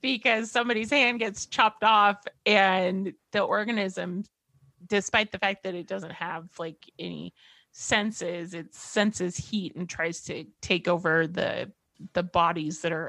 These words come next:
around it. So there's this hand that's, like, split all in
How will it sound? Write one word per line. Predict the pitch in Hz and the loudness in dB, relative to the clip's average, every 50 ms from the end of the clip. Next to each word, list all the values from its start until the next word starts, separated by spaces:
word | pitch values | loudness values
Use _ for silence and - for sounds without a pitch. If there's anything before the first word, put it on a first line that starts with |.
| - | -6
around | - 170 160 170 180 180 175 | -4 0 0 2 2 2 0
it. | 175 - - | -2 -4 -4
So | - - 185 190 - - - - - - - - _ | 0 0 0 0 0 -8 -14 -14 -14 -16 -16 -6 _
there's | 247 294 277 254 | 2 2 2 4
this | 302 320 - - | 2 0 0 0
hand | - - 247 233 254 285 254 233 226 226 226 | 2 4 6 6 8 8 6 6 4 4 2
that's, | - - 220 220 214 - | 2 0 0 -2 -2 -2
like, | 226 226 220 208 | -4 -4 -4 -4
split | - - - - - - 208 220 220 | -10 -14 -14 -14 -6 -2 -2 2 2
all | 226 214 220 226 214 | 2 2 2 2 2
in | 202 190 185 190 196 214 233 220 | 2 2 2 2 2 2 0 -2